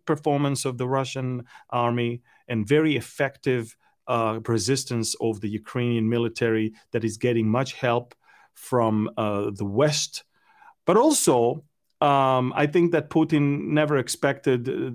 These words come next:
the, the coming together of so many Western countries led by America, uh, and all these sanctions that were imposed overnight that are there to basically bring down the Russian economy.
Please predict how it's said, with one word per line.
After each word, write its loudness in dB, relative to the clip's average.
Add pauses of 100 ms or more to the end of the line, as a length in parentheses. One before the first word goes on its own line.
the, -8
the -4
coming 0
together 0
of -6
so 0
many 0
Western -4
countries -4
led 0
by -2
America, -2 (560)
uh, -4 (160)
and 0
all 2
these -4 (120)
sanctions 0
that -4
were 0
imposed 0
overnight 0 (520)
that 4
are 4
there 6
to -2 (260)
basically -4
bring 2
down 4
the 2
Russian -4
economy. -10